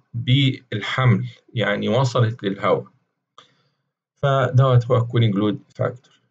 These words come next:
هنلاقي إن البالانس factor لما قيمته اللي هي مرتبطة بالإضاءة بتاعت النيون بتساوي واحد وربع، إنما لو هنستخدم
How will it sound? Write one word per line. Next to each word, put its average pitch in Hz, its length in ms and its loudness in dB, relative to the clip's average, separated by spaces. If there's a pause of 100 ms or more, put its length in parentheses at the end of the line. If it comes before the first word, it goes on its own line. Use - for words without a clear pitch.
(3000)
هنلاقي 202 260 2
إن 196 100 6
البالانس 202 440 0
factor 233 460 0 (120)
لما 135 500 0 (500)
قيمته 131 480 -2 (300)
اللي 127 120 2
هي 139 100 2
مرتبطة 131 600 2
بالإضاءة 117 580 -2
بتاعت 117 360 -2
النيون 139 400 4
بتساوي 131 500 0 (260)
واحد 117 400 2
وربع، 123 280 -6 (640)
إنما 208 200 2
لو 202 100 2
هنستخدم 151 640 2